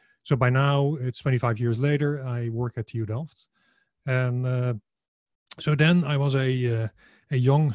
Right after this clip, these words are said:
enthusiastic researcher with lots of ideas. And well, n-, nothing has changed much. I'm still a, uh,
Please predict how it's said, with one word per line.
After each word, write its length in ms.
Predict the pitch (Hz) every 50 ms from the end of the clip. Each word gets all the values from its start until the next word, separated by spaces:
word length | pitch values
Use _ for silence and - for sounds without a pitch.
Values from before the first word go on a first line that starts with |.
| 90
enthusiastic 720 | - 165 151 143 135 117 135 147 131 - - - 143 - - - - -
researcher 540 | 147 160 - - 170 170 - - 170 165
with 140 | 156 131 110
lots 200 | 117 127 131 -
of 200 | 143 127 - - -
ideas. 640 | 135 123 117 113 151 208 214 208 190 - - - - _ _ _ _ _ _ _ _ _ _ _ _ _ _
And 240 | 170 139 120 113 110
well, 240 | 117 120 113 107 110 123
n-, 120 | 143 175 165 151 143 139 139 135 135 135
nothing 260 | 147 147 131 - 131
has 140 | 123 117 -
changed 260 | - 147 151 147 120
much. 320 | 139 135 170 185 - -
I'm 180 | 107 104 110 -
still 440 | - - 139 131 123 117 120 110 - - - 196 156
a, 360 | 135 123 120 120 120 120 120
uh, 200 | 117 113 113